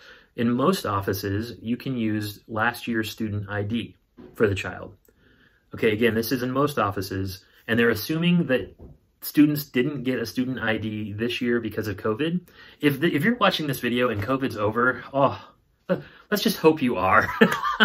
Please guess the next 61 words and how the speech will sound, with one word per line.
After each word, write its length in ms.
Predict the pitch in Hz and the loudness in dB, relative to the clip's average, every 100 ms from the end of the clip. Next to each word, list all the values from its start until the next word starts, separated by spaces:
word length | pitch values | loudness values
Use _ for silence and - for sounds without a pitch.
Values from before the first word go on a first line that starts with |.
| - 196 - 170 170 - | 2 -2 0 2 2 4
But 120 | 165 | 6
then, 300 | 190 202 151 | 6 6 6
then 100 | 185 | 6
it 80 | 180 | 8
does 220 | 160 165 | 6 6
probably 320 | 151 147 151 | 4 4 4
need 140 | 143 143 | 2 0
to 40 | |
be 140 | 131 | 2
this 240 | 120 117 - | 2 0 0
year's 260 | 117 113 | 0 -2
student 300 | - 113 110 | -2 -4 -4
I 140 | 98 104 | -2 -2
D 180 | 98 92 | -2 -4
or 80 | |
the 80 | 98 | -4
most 240 | 104 104 107 | -4 -6 -6
recent 320 | 101 104 92 | -6 -6 -8
student 260 | 110 101 | -6 -4
I 140 | 92 98 | -4 -4
D 300 | 92 98 95 - - - | -4 -6 -8 -16 -20 -4
that 100 | 110 | -2
gets 160 | 104 98 | -2 -2
sent 240 | 104 101 | -4 -4
in. 240 | 101 90 90 _ _ _ _ | -6 -8 -12 _ _ _ _
Uh, 100 | - 101 | -8 -4
again, 500 | 113 135 139 139 - _ _ _ _ | 0 2 2 -2 -8 _ _ _ _
it'll 140 | 135 | -2
be 80 | 131 | 2
about 200 | 135 123 | 2 0
ten 200 | - 139 | 0 2
days 400 | 139 131 131 127 | 2 4 4 2
until 240 | 113 110 110 | -6 -4 -4
you 60 | |
get 100 | 110 | -2
this 140 | 107 104 | -6 -2
back, 300 | 113 113 - | -2 -2 -4
so 120 | 107 | -6
you 80 | 107 | -2
might 160 | 107 | -2
wanna 180 | 110 107 | -2 -2
wait 300 | 107 113 - | 0 0 -2
if 80 | 107 | -2
there's 220 | 107 101 | -2 -2
some 100 | 113 | -6
kind 140 | 104 | -6
of 80 | 104 | -6
special 320 | 101 104 110 | -4 -4 -4
event 160 | 104 104 | -4 -4
at 100 | 101 | -4
school 260 | - 110 110 | -4 -2 -2
that 80 | 110 | -2
requires 380 | 104 113 110 | -2 -2 -2
a 60 | 104 | -4
student 300 | - 110 107 | -6 -6 -4
I 120 | 107 | -6
D 280 | 104 107 101 - - - _ | -4 -6 -8 -14 -20 -20 _
before 340 | 110 - 104 | -6 -2 0
mailing 320 | 101 98 98 98 | 0 0 0 -2
it 100 | 98 | -2
in. 200 | 92 | -4